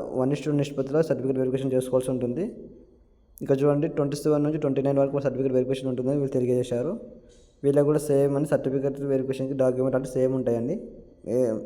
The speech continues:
ఏ వెరిఫికేషన్‌కైనా సర్టిఫికెట్ సే-, వెరిఫికేషన్ సేమ్ ఉంటాయి డాక్యుమెంట్లో. వీళ్ళు ఒకసారి హాల్ టికెట్ నెంబర్ ఒకసారి చూసుకోండి.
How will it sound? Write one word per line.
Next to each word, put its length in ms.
ఏ 100
వెరిఫికేషన్‌కైనా 540
సర్టిఫికెట్ 380
సే-, 140
వెరిఫికేషన్ 360
సేమ్ 220
ఉంటాయి 200
డాక్యుమెంట్లో. 440
వీళ్ళు 180
ఒకసారి 200
హాల్ 160
టికెట్ 180
నెంబర్ 160
ఒకసారి 200
చూసుకోండి. 380